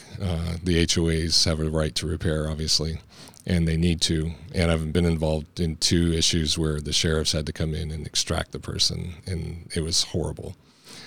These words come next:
So that's just one very sad thing that comes with that. And, um, uh, managers and boards need to be prepared for that if they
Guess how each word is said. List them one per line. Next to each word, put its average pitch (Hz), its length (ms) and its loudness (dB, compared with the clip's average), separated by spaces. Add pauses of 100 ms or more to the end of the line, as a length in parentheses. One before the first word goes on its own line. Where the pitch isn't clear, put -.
(100)
So - 160 8
that's 120 260 8
just 104 220 6
one 98 200 6
very 87 180 8
sad 85 360 4
thing 80 220 -2
that 80 100 -8
comes 82 320 2
with 80 160 -2
that. 78 340 -2
And, 82 520 0
um, 85 400 -4 (680)
uh, - 360 -10 (160)
managers 90 600 6
and 78 180 -2
boards 82 440 2
need 82 200 0
to 85 100 0
be 80 160 -2
prepared 82 460 -4
for 80 80 -2
that 76 340 -6
if - 400 -6
they 80 380 -2